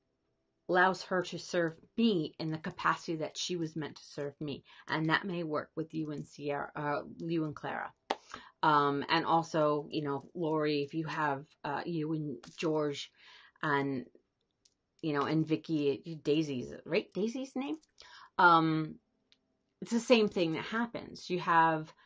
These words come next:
you know, your job is to serve them and support them. And they do that to you. It's a soul, it's a soul contract, really.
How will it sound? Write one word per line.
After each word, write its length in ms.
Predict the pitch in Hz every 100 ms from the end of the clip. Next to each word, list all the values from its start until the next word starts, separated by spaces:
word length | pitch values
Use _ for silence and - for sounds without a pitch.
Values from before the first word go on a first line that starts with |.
| _ _ _
you 160 | 196 170
know, 240 | 160 156 - _
your 580 | 170 160 151 160 185 196
job 340 | 196 190 180 170
is 140 | -
to 40 | -
serve 380 | - 180 165
them 300 | 165 156 147
and 120 | 143 147
support 380 | - - - -
them. 260 | - - - _ _ _ _ _ _ _
And 240 | 160 160 160
they 160 | 160
do 200 | 160 156
that 280 | 147 147 -
to 160 | - -
you. 100 | 139
It's 140 | - 139
a 40 |
soul, 880 | - - 165 175 175 170 165 160 151 - -
it's 100 | -
a 40 | 214
soul 200 | - 285
contract, 560 | - 226 247 - -
really. 340 | 160 190 175